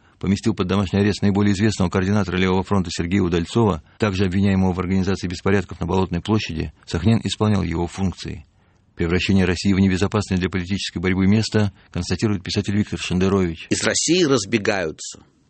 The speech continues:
Speaker 2: Разбегаются координатор «Левого фронта», разбегаются, э, преследуемые, м, с-, э, так сказать, по болотному делу, э, либералы, э, в России идёт прессование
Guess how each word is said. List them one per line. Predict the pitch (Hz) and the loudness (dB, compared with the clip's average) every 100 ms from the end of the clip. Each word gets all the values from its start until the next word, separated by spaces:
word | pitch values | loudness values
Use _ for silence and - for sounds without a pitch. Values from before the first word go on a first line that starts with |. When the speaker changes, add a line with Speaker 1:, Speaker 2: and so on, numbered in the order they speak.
| - | -18
Speaker 2:
Разбегаются | - 110 87 113 127 - 82 | -14 -8 -2 0 -2 -4 -4
координатор | 92 87 85 80 | -4 -4 -6 0
«Левого | 110 160 120 | 2 2 0
фронта», | - 104 95 | -2 -6 -6
разбегаются, | 85 80 95 92 85 - 82 80 _ - _ _ _ 90 | -10 -6 -2 -2 -2 -6 -8 -10 _ -20 _ _ _ -4
э, | 87 85 _ _ | -2 -2 _ _
преследуемые, | 117 107 - 117 95 92 90 85 82 85 - _ | -2 0 2 0 0 -4 -2 -4 -6 -8 -14 _
м, | - - 104 98 | -14 -12 -10 -10
с-, | - - | -12 -16
э, | - - - - 85 - - | -14 -12 -12 -12 -14 -14 -14
так | - | -14
сказать, | - - | -12 -6
по | 85 | -2
болотному | 90 95 92 90 90 | 0 0 0 -2 -2
делу, | 87 82 87 82 _ - - - _ - | 0 0 -2 -8 _ -20 -20 -20 _ -8
э, | 90 82 82 - - - - _ - - | -4 -4 -4 -6 -10 -16 -18 _ -20 -6
либералы, | 101 101 92 107 151 135 127 - _ _ - - _ _ _ - | -2 0 2 0 -2 -2 -6 -12 _ _ -20 -20 _ _ _ -12
э, | 98 90 90 | -8 -8 -8
в | 101 107 | -6 0
России | 107 - 185 175 156 - 101 | 0 0 2 2 2 0 -4
идёт | 95 131 - | 2 0 0
прессование | 113 113 - 107 127 147 139 139 | -2 0 2 2 2 2 2 0